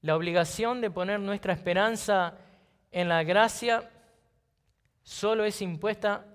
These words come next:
a aquellos que han experimentado la gracia, y quiero creer que usted es uno de ellos. No podemos pretender que eso llega sin esfuerzo, hermanos.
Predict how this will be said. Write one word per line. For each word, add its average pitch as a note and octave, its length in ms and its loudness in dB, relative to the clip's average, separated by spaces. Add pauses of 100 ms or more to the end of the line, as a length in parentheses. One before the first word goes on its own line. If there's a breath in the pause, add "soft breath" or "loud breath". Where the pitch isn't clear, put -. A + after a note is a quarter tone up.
(120)
a D#3+ 80 0
aquellos F#3 360 -4
que G3 120 -6
han G3+ 80 -2
experimentado F3 640 -4
la D#3 120 -2
gracia, D#3+ 480 -2 (680 soft breath)
y D#3+ 140 -6
quiero F3+ 440 -2
creer E3+ 380 -2
que D#3+ 100 -14
usted E3+ 440 -6 (200)
es D3 160 -12
uno E3+ 180 -6
de G3+ 100 -4
ellos. - 380 -16 (1400)
No A3+ 200 2
podemos B3 380 0
pretender G3+ 500 0
que A3 100 -4
eso G#3 180 -4
llega A3 320 0
sin F#3+ 200 -4
esfuerzo, G3 460 -2
hermanos. C#3+ 500 -10